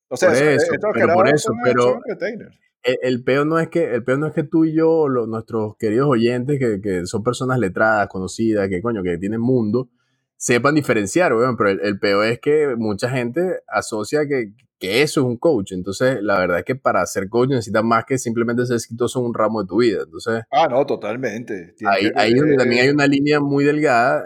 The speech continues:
Speaker 2: entre, entre la cantidad de vendehumo y gente que realmente está estudiando para desarrollar una carrera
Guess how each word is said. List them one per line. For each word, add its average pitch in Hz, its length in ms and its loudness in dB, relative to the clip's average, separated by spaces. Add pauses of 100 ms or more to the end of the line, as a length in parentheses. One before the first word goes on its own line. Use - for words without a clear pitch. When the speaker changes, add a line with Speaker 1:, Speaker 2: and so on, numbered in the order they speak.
Speaker 2:
entre, 104 400 -2
entre 101 440 -4 (120)
la 101 240 -4
cantidad 101 460 -4
de 127 60 -2
vendehumo 143 680 0 (340)
y 110 120 -2
gente 117 260 -2
que 104 100 0
realmente 113 840 -2 (200)
está 98 380 -4
estudiando 131 720 0
para 120 160 0
desarrollar 90 540 -2
una 113 160 -4
carrera 98 720 0